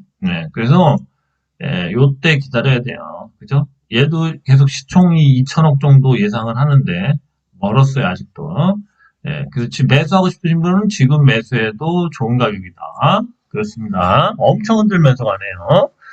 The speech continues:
그죠? 또 갈 때는 또 쉽게 가요. 네, 그렇습니다. 예, 하여튼 뭐, 여기까지만 얘기하겠습니다. 어쨌든 종목들이, 예, 다른 신규 종목들을 보고 싶기도 하지만,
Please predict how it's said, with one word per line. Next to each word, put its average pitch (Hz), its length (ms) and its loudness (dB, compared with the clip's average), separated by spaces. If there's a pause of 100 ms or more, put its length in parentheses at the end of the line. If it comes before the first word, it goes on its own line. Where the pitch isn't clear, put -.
(420)
그죠? 185 300 2
또 160 80 -12
갈 170 220 0
때는 240 240 0
또 226 80 -6
쉽게 226 320 -4
가요. 147 380 0 (160)
네, 98 160 -6 (160)
그렇습니다. 123 720 -2 (920)
예, 151 160 -10
하여튼 170 280 2
뭐, 208 240 4
여기까지만 165 1080 2
얘기하겠습니다. 135 1080 2
어쨌든 143 520 4
종목들이, 123 920 0 (520)
예, - 420 -4
다른 175 260 2
신규 214 320 -2
종목들을 170 960 2
보고 139 220 4
싶기도 139 320 0
하지만, 156 580 2